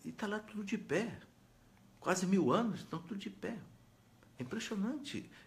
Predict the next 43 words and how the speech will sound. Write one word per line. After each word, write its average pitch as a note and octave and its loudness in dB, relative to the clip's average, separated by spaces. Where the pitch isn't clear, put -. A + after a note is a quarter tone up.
E, E3 0
e D3+ 6
alguém D3 4
vem D3+ 4
dizer B2 0
pra A2+ -2
mim A#2+ -2
que - -2
a - 4
Idade - 0
Média A2+ -4
foi G#2+ -8
uma - -2
idade G2+ 0
obscurantista. - -8
Houve C#3+ 0
erros? F#3+ -2
Houve, B2+ -2
mas F2+ -6
a A2+ -6
cultura - -10
foi - -4
altíssima - -6
pra - -10
época. - -16
E E3+ 6
não C#3+ 2
sou A2+ 0
eu A#2+ 2
que - -10
digo G#2 -4
que - -4
eu B2 2
não G2 0
sou C#3 -6
historiador, G2+ -6
eu G2 -6
sou - -8
físico - -4
e - -8
matemático. - -10
São A2+ 0
os - -4